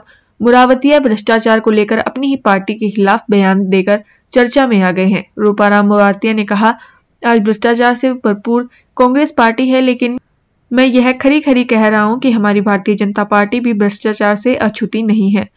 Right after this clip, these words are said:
हम दूसरों को दोष देते रहे। मैंने कहा, 'कभी जो आपने किया वही हमने किया।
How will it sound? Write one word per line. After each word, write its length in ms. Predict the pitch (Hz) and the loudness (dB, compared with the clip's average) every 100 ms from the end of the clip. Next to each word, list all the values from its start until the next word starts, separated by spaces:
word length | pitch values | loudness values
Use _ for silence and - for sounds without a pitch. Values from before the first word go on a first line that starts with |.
| _ _ - | _ _ -2
हम 160 | 226 | 0
दूसरों 320 | 220 226 247 | 2 2 2
को 160 | 247 220 | 2 2
दोष 260 | 202 233 - | 2 0 0
देते 260 | 220 214 247 | -2 0 0
रहे। 260 | 233 247 254 _ | 0 -2 -8 _
मैंने 240 | 226 254 285 | -2 -2 -2
कहा, 360 | 269 247 285 285 - - _ - | -2 0 -2 -4 -20 -20 _ -2
'कभी 240 | 254 262 247 | 2 4 4
जो 180 | 262 | 4
आपने 520 | 262 - 226 226 247 247 | 4 2 0 0 -2 -2
किया 300 | 226 220 220 | 0 0 0
वही 280 | 214 233 | 0 2
हमने 280 | 208 185 185 | 2 0 -2
किया। 280 | 185 196 | -2 -2